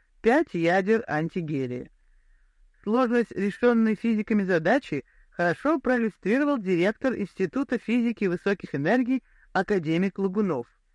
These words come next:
Если бы мы пожелали графически изобразить общее число пропущенных через установку частиц по отношению к зарегистрированным ядрам антигелия и представили бы на графике число ядер антигелия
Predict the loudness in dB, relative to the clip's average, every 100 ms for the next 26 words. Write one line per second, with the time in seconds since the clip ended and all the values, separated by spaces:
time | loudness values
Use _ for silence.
0 | _ _ _ _ _ _ -2 -2 -2 -2
1 | 2 2 2 -2 -2 -2 0 0 2 0
2 | 0 0 0 0 -2 0 -8 -10 -8 -8
3 | -8 _ _ -20 _ -6 -2 2 2 0
4 | -2 2 2 2 -4 -4 -4 -6 2 2
5 | 4 -2 0 -4 -2 -2 -2 -2 -4 -2
6 | -4 -2 0 0 -2 -6 -6 -10 0 0
7 | 0 _ _ _ _ -8 -2 -2 0 2
8 | 2 2 0 0 0 -4 -6 0 2 2
9 | 2 0 2 2 2 0 -2 -4 -6 -8
10 | -4 0 2 0 -6 -14 _ _ _ -10
11 | -6 -6 -4 0 2 2 4 2 2 2
12 | 2 2 -2 -6 -8 -8 -10 -4 0 2
13 | 2 0 2 -2 -2 -4 -4 -6 -2 2
14 | 2 0 -4